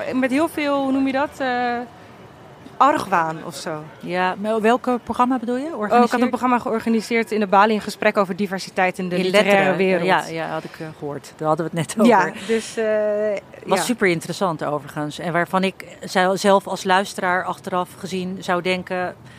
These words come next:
Speaker 2: daar is helemaal niks waarvan ik had gedacht. Want ik vond dat je het heel, eh, heel interessant wat je,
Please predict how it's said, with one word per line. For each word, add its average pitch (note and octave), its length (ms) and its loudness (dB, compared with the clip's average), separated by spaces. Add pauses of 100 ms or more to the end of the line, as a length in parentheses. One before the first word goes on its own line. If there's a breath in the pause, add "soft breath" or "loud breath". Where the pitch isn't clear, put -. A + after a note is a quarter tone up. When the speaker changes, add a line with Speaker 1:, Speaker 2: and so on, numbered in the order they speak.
(160 loud breath)
Speaker 2:
daar F#3+ 260 4
is F#3+ 180 -2
helemaal G3 380 2
niks G3+ 480 2
waarvan G#3+ 340 2
ik G#3+ 200 -6
had G#3 200 0
gedacht. F#3 340 2
Want E3+ 120 -4
ik D#3+ 60 -10
vond D#3+ 160 -8
dat D3+ 120 -6
je - 60 -4
het D3+ 100 -6
heel, D#3+ 300 2
eh, D3+ 300 0
heel F3+ 180 6
interessant F3+ 420 0
wat D#3 180 -4
je, C#3+ 240 -2